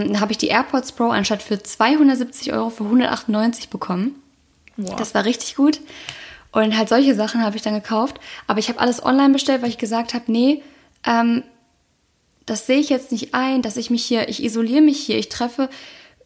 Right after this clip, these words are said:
Speaker 1: irgendwie nur noch eine Freundin gefühlt oder vielleicht maximal, ähm, zwei Freunde, also nicht gleichzeitig, aber halt, ne, die man halt so sieht, weil mit
Speaker 2: Ja.
Speaker 1: dem einen shoote ich ja auch. Und das sind so Sachen, wo ich mich da dran halte und ich halte Abstand, ich,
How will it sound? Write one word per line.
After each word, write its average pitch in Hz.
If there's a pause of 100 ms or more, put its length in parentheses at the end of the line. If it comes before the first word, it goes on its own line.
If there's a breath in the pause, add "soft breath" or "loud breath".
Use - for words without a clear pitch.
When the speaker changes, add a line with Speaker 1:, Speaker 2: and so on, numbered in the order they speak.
(160)
Speaker 1:
irgendwie 240
nur 254
noch 240
eine 247
Freundin 277
gefühlt 214
oder 202
vielleicht 214
maximal, 226
ähm, 208 (140)
zwei 233
Freunde, 233
also 190
nicht 190
gleichzeitig, 202
aber 190
halt, 180
ne, 196
die 190
man 185
halt 175
so 196
sieht, 208
weil 214
mit 185
Speaker 2:
Ja. 190
Speaker 1:
dem 220
einen 190 (480 loud breath)
shoote 277
ich 277
ja 254
auch. 269 (460 loud breath)
Und 214
das 220
sind 269
so 247
Sachen, 247
wo 233
ich 226
mich 233
da 220
dran 208
halte 240
und 202
ich 190
halte 196
Abstand, 233
ich, -